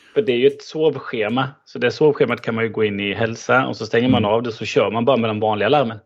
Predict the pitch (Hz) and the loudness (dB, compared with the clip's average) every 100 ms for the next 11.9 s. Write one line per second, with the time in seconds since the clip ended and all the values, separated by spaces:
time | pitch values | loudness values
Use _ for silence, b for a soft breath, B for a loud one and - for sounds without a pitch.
0 | _ - 107 117 117 - - - 226 131 | _ -12 -2 0 -2 -4 -12 -12 -4 -2
1 | 147 147 143 110 110 110 104 - _ _ | 0 -2 -2 0 0 -2 -6 -12 _ _
2 | _ _ 113 - - _ - - 117 127 | _ _ -4 -4 -20 _ -14 -8 -6 -2
3 | 135 135 117 110 113 95 117 127 131 110 | -2 0 0 -2 -8 -4 -2 -2 -2 -4
4 | 127 117 101 107 120 - 139 127 127 123 | -2 2 2 2 0 0 2 4 4 2
5 | - - - 120 120 123 - - - 131 | -2 -6 0 2 2 0 -2 -4 -10 -6
6 | 107 101 101 98 - 98 95 101 - 110 | -6 -4 -4 -4 -4 -6 -6 -8 -4 -4
7 | 104 104 117 b b b b b _ _ | -2 -4 -4 b b b b b _ _
8 | _ _ _ _ _ _ - _ 123 117 | _ _ _ _ _ _ -20 _ -2 0
9 | 123 117 - 107 - 120 110 _ _ - | 2 2 4 2 2 -4 -4 _ _ -2
10 | 120 135 117 123 123 120 117 _ _ - | 2 4 2 0 0 0 0 _ _ -2
11 | 123 139 131 135 113 - _ 113 107 | 0 2 2 0 0 -6 _ -4 -4